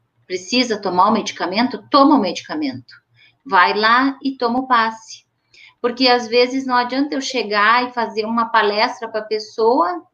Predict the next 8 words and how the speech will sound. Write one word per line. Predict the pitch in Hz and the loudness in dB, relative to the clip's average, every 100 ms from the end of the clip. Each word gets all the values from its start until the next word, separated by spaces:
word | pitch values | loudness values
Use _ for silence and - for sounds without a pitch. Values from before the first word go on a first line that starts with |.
| _ | _
e | 302 330 | 0 2
a | |
pessoa | 320 320 277 294 294 | 2 -2 -2 0 4
não | 277 | 6
entende | 277 269 254 240 | 6 6 2 0
nada. | 220 214 202 - - _ _ _ _ _ _ _ _ _ | -2 0 0 -2 -12 _ _ _ _ _ _ _ _ _
Então, | 220 214 247 262 277 269 _ | -6 0 4 6 4 0 _
primeiramente, | 262 262 269 302 311 294 262 269 277 285 302 | 0 4 4 4 2 4 6 6 4 2 -6